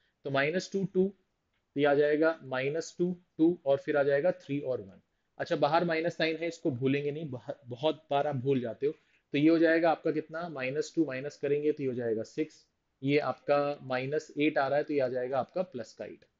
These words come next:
फिर आपका ये सी वन थ्री है, तो ये आपका क्या हो जाएगा, एम वन थ्री हो जाएगा।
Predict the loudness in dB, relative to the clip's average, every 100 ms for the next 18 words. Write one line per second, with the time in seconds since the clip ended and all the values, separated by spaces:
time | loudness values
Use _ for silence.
0 | _ _ _ _ _ _ _ 0 2 2
1 | 4 6 6 2 2 2 2 -4 -4 -2
2 | 0 -2 -8 _ _ _ _ -4 2 4
3 | 2 0 0 2 4 4 4 2 -2 -4
4 | -2 -4 -4 -2 0 0 0 -2 -4